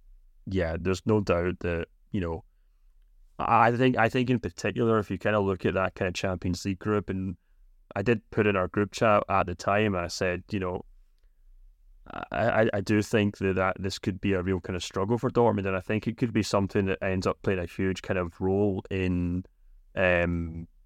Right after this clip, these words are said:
you know, how, how, how, how, whether or not Terzic kind of keeps his job or the pressure that he feels going forward, because it'd be one thing if Dortmund had a few kind of dead ringers in that group,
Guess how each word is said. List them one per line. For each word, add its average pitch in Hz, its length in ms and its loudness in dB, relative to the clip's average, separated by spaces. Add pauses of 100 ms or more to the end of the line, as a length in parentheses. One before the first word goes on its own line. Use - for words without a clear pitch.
(520)
you 101 80 0
know, 87 260 0 (560)
how, 95 600 -2 (1400)
how, 120 220 2 (100)
how, 120 320 2 (140)
how, 123 320 0
whether 113 340 4
or 110 60 4
not 104 320 0
Terzic 104 480 0
kind - 180 -4
of 92 200 -4
keeps - 260 -2
his 87 160 -8
job 127 560 4
or 101 140 4
the 90 100 -2
pressure 104 480 0
that 92 140 0
he 98 160 -2
feels 95 560 -2 (400)
going 101 260 0
forward, 107 480 2
because 95 800 -2 (1120)
it'd 120 100 4
be 123 100 4
one 123 200 6
thing 139 220 2
if 120 120 2
Dortmund 110 360 2
had 101 180 2
a 95 60 -2
few 101 260 -2
kind 101 220 -4
of 92 80 -4
dead 92 240 -2
ringers 98 360 0
in 104 120 0
that 104 180 2
group, 104 280 2